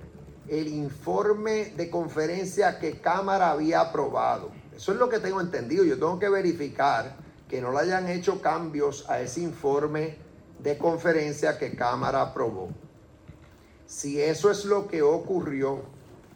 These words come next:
yo por carta señalé unos errores que tenía, hice un par de señalamientos, no era gran cosa, sinceramente, es una carta de una sola página.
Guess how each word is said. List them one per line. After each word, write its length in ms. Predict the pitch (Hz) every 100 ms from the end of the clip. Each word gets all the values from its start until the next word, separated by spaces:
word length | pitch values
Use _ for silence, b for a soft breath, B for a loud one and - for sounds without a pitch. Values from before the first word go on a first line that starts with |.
| - -
yo 240 | 160 170
por 300 | 214 202 190
carta 640 | 165 156 170 - 120 98 - - - - - - -
señalé 1000 | - 160 180 202 196 175 175 180 175 -
unos 340 | 147 180 180
errores 1080 | 202 165 143 175 185 180 170 165 - - -
que 140 | 151 143
tenía, 640 | 139 139 156 160 139 131
hice 240 | 127 151
un 220 | 196 185 175
par 280 | 165 185
de 120 | 214 214
señalamientos, 720 | 208 202 196 202 214 180 135
no 180 | 139 202
era 140 | 226
gran 240 | 240 220
cosa, 560 | 175 185 214 - 127 110
sinceramente, 680 | 139 127 180 185 175 190 147
es 60 | 147
una 220 | 180 175
carta 320 | 185 185 180
de 80 | 147
una 180 | 170 175
sola 300 | - 165 131
página. 460 | 127 147 127 107